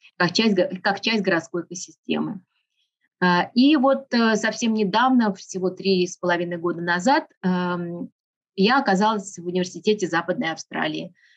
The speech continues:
а, где я продолжаю свою деятельность, э, теперь уже, м, опять вернулась в южное полушарие. Поэтому, э, конечно, я считаю, что мне просто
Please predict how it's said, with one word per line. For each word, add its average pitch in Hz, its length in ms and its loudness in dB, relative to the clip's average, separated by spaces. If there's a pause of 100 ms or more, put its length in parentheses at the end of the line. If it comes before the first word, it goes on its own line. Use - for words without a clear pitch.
(240)
а, 165 220 -2
где 165 180 -2
я 165 80 -2
продолжаю 165 540 -4
свою 160 320 -6
деятельность, 269 760 0
э, 185 380 4
теперь 185 280 -2
уже, 165 220 -4
м, 165 580 -4
опять 180 320 0
вернулась 175 440 -2
в - 40 -20
южное 160 320 -2
полушарие. 269 760 2 (480)
Поэтому, 214 600 0 (460)
э, 190 160 0
конечно, 226 540 2
я 208 280 4
считаю, 196 320 -2
что 190 200 -6
мне 190 260 -2 (180)
просто 180 640 0